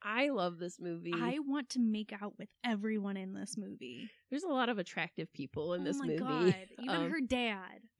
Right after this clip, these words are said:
Speaker 2: Everyone is so hot.
Speaker 1: <laughs> Um, so this was made in twenty fifteen,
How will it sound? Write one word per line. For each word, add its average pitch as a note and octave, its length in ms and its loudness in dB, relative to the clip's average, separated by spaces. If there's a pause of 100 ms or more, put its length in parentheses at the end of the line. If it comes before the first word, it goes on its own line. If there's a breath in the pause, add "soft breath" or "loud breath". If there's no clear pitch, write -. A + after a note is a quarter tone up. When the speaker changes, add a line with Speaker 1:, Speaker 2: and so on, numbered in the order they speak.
Speaker 2:
Everyone C4+ 420 2
is A3+ 140 0
so C4+ 320 0
hot. A#3 340 -2 (2750 loud breath)
Speaker 1:
<laughs> - 80 0 (1700 loud breath)
Um, G3+ 340 2
so - 140 -8
this A#3+ 200 -4
was E4+ 140 -2
made A#3+ 220 4
in C4+ 80 0
twenty G3 320 0
fifteen, F#3 800 0